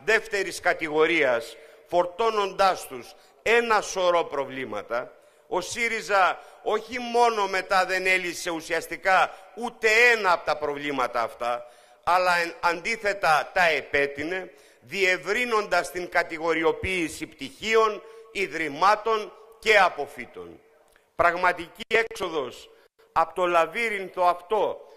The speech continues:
που έχουν εγκλωβίσει οι φοιτητές, χιλιάδες, μόνο η πρόταση πάλης και διεκδίκησης του K K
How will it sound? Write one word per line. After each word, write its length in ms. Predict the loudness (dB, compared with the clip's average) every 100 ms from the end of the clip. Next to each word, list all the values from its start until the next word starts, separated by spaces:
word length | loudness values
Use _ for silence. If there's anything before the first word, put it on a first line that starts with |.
| -20
που 160 | -4 0
έχουν 300 | 0 0 0
εγκλωβίσει 760 | 0 2 2 2 -2 -6 -8
οι 40 | -10
φοιτητές, 800 | -8 -8 -4 2 4 2 -4 -18 -20 -20 _
χιλιάδες, 500 | -12 0 4 4 4
μόνο 240 | 2 4 4
η 120 | 0
πρόταση 640 | 2 2 4 0 -4 -8 -2
πάλης 420 | 2 2 0 -8
και 160 | -8 -6
διεκδίκησης 760 | -4 -6 -6 -8 -8 -14 -18
του 120 | -18 0
K 160 | 2
K 100 | 2